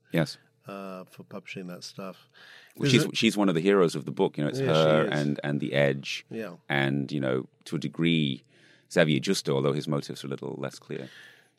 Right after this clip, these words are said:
Speaker 2: Well, he, he's, he, he's the guy who wanted to, uh, wanted money for the story.
Speaker 1: Yes.
Speaker 2: Yeah, that's right.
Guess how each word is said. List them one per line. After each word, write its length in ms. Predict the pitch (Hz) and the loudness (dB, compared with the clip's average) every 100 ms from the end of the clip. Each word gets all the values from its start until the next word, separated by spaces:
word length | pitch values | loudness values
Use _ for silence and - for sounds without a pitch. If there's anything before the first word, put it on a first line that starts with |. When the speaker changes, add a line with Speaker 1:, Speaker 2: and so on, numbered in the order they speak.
| _ - | _ -8
Speaker 2:
Well, 180 | 143 143 | 0 4
he, 240 | 170 160 | 4 4
he's, 220 | 151 180 | 2 2
he, 160 | 185 160 | 0 -2
he's 260 | 180 185 | -2 0
the 80 | 175 | 0
guy 160 | 143 135 | 6 8
who 100 | 127 | 8
wanted 360 | 120 120 98 | 6 2 -2
to, 400 | - 110 104 98 - | -6 -4 -2 -4 -8
uh, 160 | - 104 | -8 -4
wanted 240 | 113 117 | -2 0
money 320 | 110 117 123 98 | 2 4 4 2
for 160 | 104 | -6
the 100 | 87 | -12
story. 420 | - 98 87 78 - - | -12 -12 -12 -12 -14 0
Speaker 1:
Yes. 300 | 78 - - _ - | 0 0 -10 _ -14
Speaker 2:
Yeah, 80 | 107 | -14
that's 220 | 98 - | -12 -10
right. 180 | 101 | -10